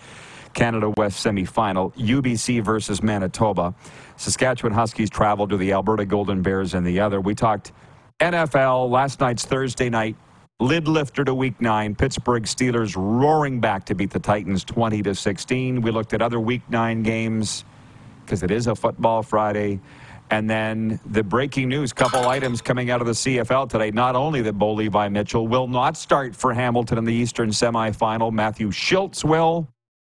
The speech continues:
but also Kahari Jones announced, uh, by the Ottawa Red Blacks will not be returning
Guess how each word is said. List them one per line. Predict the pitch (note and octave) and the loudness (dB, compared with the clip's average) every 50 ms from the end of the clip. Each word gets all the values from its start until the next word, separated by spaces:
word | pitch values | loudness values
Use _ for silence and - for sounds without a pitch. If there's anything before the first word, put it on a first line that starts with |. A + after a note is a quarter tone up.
| _ _ _ _ _ _ _ _ _ _ _ _ _ _ _ | _ _ _ _ _ _ _ _ _ _ _ _ _ _ _
but | - A2+ | 0 0
also | - B2 B2 - B2+ A#2 | 2 2 0 0 -2 -2
Kahari | - B2 G#2 G2+ A#2+ B2 A#2+ A#2 G#2+ | 0 0 0 2 2 0 0 0 -2
Jones | F#2+ A#2 B2+ D3 D3 C#3 B2+ A#2 A2 G#2 | 0 0 2 2 2 0 -2 -2 0 0
announced, | A2 G#2+ A2+ A2+ A2+ A2+ A2 G2 - - - - - - | 0 0 0 0 0 -2 -2 -4 -6 -6 -8 -4 -2 0
uh, | A2+ G#2+ G#2+ G#2 G#2 | 2 2 2 2 0
by | G2 F2+ A#2 C#3 F#3 | 2 2 2 2 2
the | G3 F#3 F3 | 2 2 2
Ottawa | E3+ E3+ E3+ E3+ E3 D#3+ | 2 2 2 4 4 4
Red | D#3+ D#3 D#3 D#3+ D3+ | 2 2 0 0 0
Blacks | B2 A#2 A2 A2 G#2+ - - | 2 2 2 0 0 -2 0
will | A#2 A2+ | 0 0
not | A2 A2 A2+ A#2+ C#3 D#3 - - | 0 0 0 2 2 0 -2 -2
be | - D3 D#3 | -4 -2 0
returning | D#3 D3+ D#3 C3 - - D3+ D3 C#3 B2+ A#2 A2 A2 A2+ A2+ A#2+ A2+ | 0 0 -2 -2 -2 -2 -2 -2 0 0 -2 0 0 0 0 -2 -4